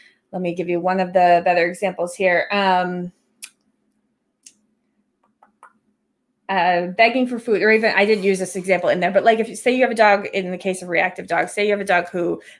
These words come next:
barks at the window 'cause somebody's out there, right? And here I put it for the begging for food one, you could teach them to go to bed, go to their place instead. And if their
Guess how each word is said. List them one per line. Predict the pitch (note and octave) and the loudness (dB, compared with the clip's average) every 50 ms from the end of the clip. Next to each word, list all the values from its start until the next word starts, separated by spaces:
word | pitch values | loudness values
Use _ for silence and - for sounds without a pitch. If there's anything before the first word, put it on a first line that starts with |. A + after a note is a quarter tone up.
| _ _ _ | _ _ _
barks | G#3+ G#3 G3+ - F#3+ | 0 0 2 -2 -6
at | F3 - | -6 -4
the | F3+ | -2
window | F#3+ F#3+ F#3 E3 D#3 D#3 D3+ D3+ - - _ | -2 -2 0 0 0 0 -2 -4 -8 -16 _
'cause | - E3+ - | -14 -10 -8
somebody's | - F3+ F3 E3 E3+ E3+ E3+ E3+ - - - _ | -6 -6 -4 -2 -2 -4 -4 -6 -10 -14 -8 _
out | - F3+ D#3 | -2 -2 0
there, | - D3 D3 D3 - _ _ _ _ | -2 -6 -8 -8 -10 _ _ _ _
right? | F3 E3 E3+ - - - _ _ - - - - - - _ _ | 0 0 0 0 -2 -8 _ _ -20 -20 -20 -20 -20 -20 _ _
And | G#3+ G3+ F#3+ F#3 F3 F3 F3 E3 - - _ _ | 2 2 4 4 2 0 -2 -4 -6 -10 _ _
here | - - G3+ F3 F3 | -8 -2 0 0 0
I | E3+ | 0
put | - - F3 D3+ | -2 -4 -4 -6
it | B2+ A#2+ - | -6 -8 -8
for | - | -12
the | E3+ - | -6 -4
begging | - D3+ - D3+ E3 | -4 -4 -4 -4 -8
for | - E3 E3 | -10 -14 -12
food | - F3 F3 E3+ E3+ | -8 -8 -8 -4 -2
one, | E3+ E3 F3 E3+ - | -4 -4 -4 -6 -8
you | G#3+ G#3 G3 | -8 -6 -4
could | - A3+ A3+ | -4 -6 -4
teach | - B3 A#3+ | -4 -6 -4
them | - A3 G3+ | -4 -4 -4
to | G3 | -4
go | F3+ F#3 G3 F#3 | 0 0 0 0
to | F3+ | 2
bed, | F3 E3+ D#3+ D3 C3+ - - _ _ _ _ _ - | 0 0 0 0 0 -4 -10 _ _ _ _ _ -2
go | F#3+ F3 | 0 0
to | F3 E3 | 2 0
their | E3 D#3+ | 0 -2
place | D#3+ - - F3+ D3+ G3 - - | -2 -2 -2 0 0 0 -2 -8
instead. | - - F#3 F3 - - - - F#3 D#3+ G#2+ - - - _ - | -10 -10 -10 -8 -8 -10 -2 0 0 2 2 -2 -6 -12 _ -4
And | F#3+ F#3+ F#3+ | -2 -2 -2
if | F#3 F3+ - | -4 -4 -2
their | - F#3+ F#3+ F3 F3 | -2 -2 -2 -2 -8